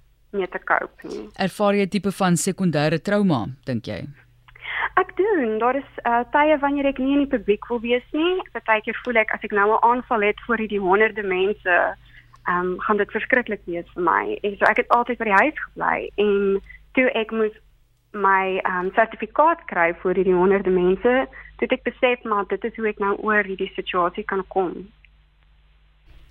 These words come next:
Speaker 2: Kry jy nog steeds baie aanvalle?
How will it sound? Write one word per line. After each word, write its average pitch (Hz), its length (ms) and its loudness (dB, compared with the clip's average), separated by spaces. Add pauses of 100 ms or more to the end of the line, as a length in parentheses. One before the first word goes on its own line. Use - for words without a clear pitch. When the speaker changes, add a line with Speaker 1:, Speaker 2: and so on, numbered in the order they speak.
(140)
Speaker 2:
Kry 254 180 0
jy 254 80 4
nog 254 180 6
steeds - 580 0
baie 214 520 4 (220)
aanvalle? 233 640 2